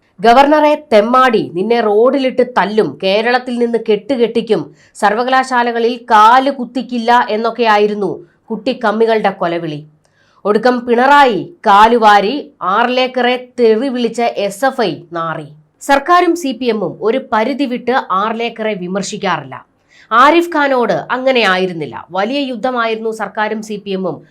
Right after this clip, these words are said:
ആരിഫ് ഖാനോട് എടുത്തത്. എന്നാൽ ആർലേക്കർ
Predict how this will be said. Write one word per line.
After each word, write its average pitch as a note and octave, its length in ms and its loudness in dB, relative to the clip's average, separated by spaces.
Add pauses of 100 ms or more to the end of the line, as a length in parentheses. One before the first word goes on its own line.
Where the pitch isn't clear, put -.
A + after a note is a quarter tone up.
(160)
ആരിഫ് A3+ 400 -2
ഖാനോട് F#3+ 300 -2
എടുത്തത്. D3 380 -12 (480)
എന്നാൽ C4+ 360 0
ആർലേക്കർ C4+ 720 0